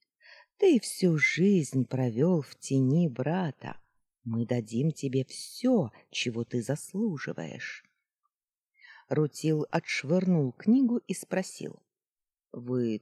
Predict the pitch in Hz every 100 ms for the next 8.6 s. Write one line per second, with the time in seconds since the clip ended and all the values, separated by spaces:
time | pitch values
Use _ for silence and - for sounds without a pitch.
0 | _ 120 170 202 254 277 233 - 196 147
1 | - 110 101 - _ _ _ _ _ _
2 | _ _ _ 120 113 160 143 160 196 _
3 | _ _ - 123 143 123 135 120 107 -
4 | 208 185 120 - - - 113 135 - 113
5 | - 117 107 - 139 170 185 - 120 120
6 | 131 120 - - _ _ _ _ _ _
7 | _ _ _ _ 254 269 - 135 123 -
8 | 147 127 - 135 127 127